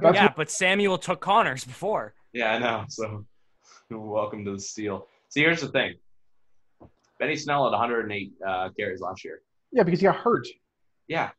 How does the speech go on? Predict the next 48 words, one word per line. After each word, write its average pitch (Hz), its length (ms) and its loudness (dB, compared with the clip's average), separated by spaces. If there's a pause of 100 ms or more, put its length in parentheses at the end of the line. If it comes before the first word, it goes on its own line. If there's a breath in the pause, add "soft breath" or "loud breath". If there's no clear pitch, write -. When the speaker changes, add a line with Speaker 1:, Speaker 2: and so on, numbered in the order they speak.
(220)
Speaker 3:
yeah, 139 280 0
but 107 100 -8
he 123 120 -8
Speaker 1:
How 180 80 8
Speaker 3:
still 196 100 8
Speaker 1:
many, 208 120 8
Speaker 3:
had, 131 140 -4 (100)
Speaker 1:
how 202 80 8
Speaker 3:
he - 20 4
Speaker 1:
many 226 120 4
Speaker 3:
still 208 100 -2
Speaker 1:
carries 226 220 8
a - 40 4
Speaker 3:
fucking 196 120 4
Speaker 1:
game 202 80 6
did 190 60 4
he, - 60 4
Speaker 3:
carries. 196 160 -2 (100)
Speaker 1:
how 196 100 4
many 220 280 2
Speaker 3:
Dude. 196 140 8
Speaker 1:
carries 208 300 6
per 208 100 -2
game 196 200 2
did 180 100 4
he 180 60 8
have 180 140 6
in 180 60 0
the 180 60 2
ones 180 200 4
that 175 120 6 (280)
James 180 300 4
Conner 170 240 8
Speaker 3:
Dylan 160 40 4
Speaker 1:
did? 165 100 2 (120)
Speaker 3:
Samuels 156 240 0
had 135 180 2
sixty-six. 147 760 2
I'm 156 120 2
just 190 200 4
saying, 165 340 4
like, 107 280 2 (100)
this 139 200 2
is 139 160 0
not 147 400 4
a 127 240 4
single 139 420 0
back 117 320 2